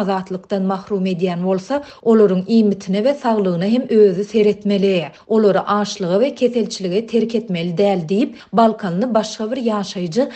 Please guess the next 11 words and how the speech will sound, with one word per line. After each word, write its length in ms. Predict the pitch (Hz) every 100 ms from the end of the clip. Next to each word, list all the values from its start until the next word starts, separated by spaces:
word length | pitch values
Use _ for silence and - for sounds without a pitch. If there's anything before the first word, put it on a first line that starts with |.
| -
anonim 480 | 240 226 185 196 240
şertde 500 | - 233 208 202 196
beren 240 | 208 196 185
maglumatynda 840 | 190 190 185 185 - 185 240 302 - 196
ýurt 420 | 220 240 233 220
raýatlarynyň 840 | 202 190 185 190 185 196 294 226
döwletiň 520 | 226 214 190 196 180
türmesini 600 | - 240 208 185 - 190
hem 140 | 262 -
eklemäge 600 | 233 233 220 202 175 202
mejbur 460 | 233 202 170 226